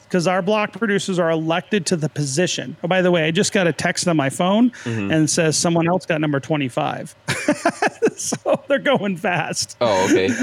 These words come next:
Speaker 1: <laughs> Um,
Speaker 2: Yeah, people get, people are
Speaker 1: um,
Speaker 2: getting to choose their numbers, I'm taking it?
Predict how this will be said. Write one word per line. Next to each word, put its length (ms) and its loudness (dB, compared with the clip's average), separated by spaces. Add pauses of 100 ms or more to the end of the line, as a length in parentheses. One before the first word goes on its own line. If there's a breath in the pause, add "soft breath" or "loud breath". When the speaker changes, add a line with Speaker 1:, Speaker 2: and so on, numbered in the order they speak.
(120)
Speaker 1:
<laughs> 60 -14
Um, 140 0
Speaker 2:
Yeah, 260 2
people 280 0
get, 240 2 (100)
people 280 0
are 60 4
Speaker 1:
um, 40 -2
Speaker 2:
getting 240 2
to 100 -6
choose 320 0
their 140 2
numbers, 400 0
I'm 140 -2
taking 320 -4
it? 140 -4